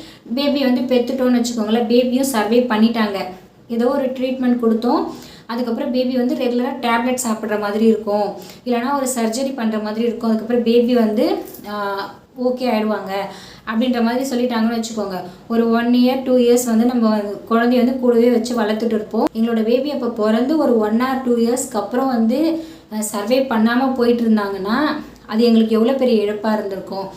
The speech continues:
அதைத்தான் என்னோட ஹஸ்பண்ட் வந்து எனக்கு அப்போ புரிய வைக்க ட்ரை பண்ணாரு. "ஒரு உருவமே இல்ல,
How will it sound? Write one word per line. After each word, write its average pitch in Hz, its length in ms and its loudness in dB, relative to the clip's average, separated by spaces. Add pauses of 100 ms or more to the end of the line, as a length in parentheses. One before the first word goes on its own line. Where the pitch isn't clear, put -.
(340)
அதைத்தான் 277 440 -4
என்னோட 262 260 -2
ஹஸ்பண்ட் 233 380 0
வந்து 233 120 2
எனக்கு 240 180 0
அப்போ 226 160 -6
புரிய 240 360 2
வைக்க 208 240 -2
ட்ரை 202 40 -2
பண்ணாரு. 202 760 -2 (300)
"ஒரு 214 240 2
உருவமே 269 540 2
இல்ல, 247 420 4